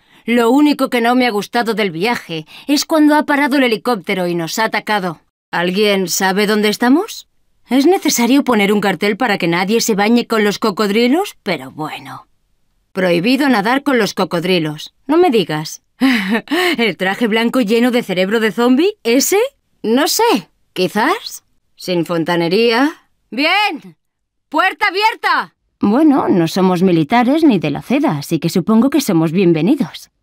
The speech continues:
Con lo de prohibido el paso, seguro que se refieren a otros. ¿Creéis que pusieron el cartel antes o después de la infección?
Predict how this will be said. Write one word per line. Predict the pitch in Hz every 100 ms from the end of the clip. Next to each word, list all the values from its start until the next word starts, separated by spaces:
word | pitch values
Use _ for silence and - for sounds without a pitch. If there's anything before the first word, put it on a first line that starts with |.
| _ _
Con | - 254
lo | 247
de | 220 240 226
prohibido | - 247 220 214 262 285
el | 160 156
paso, | - 226 160
seguro | 160 240 254 294
que | 277
se | 285
refieren | 214 - 185 151
a | 139
otros. | 123 143 139 - - _
¿Creéis | - 170 202 240
que | 269
pusieron | 220 - 233 233
el | 233
cartel | 175 175 170 202 185
antes | 254 302 392 440
o | 254
después | 196 - 233 226
de | 190
la | 185
infección? | 170 165 - 151 151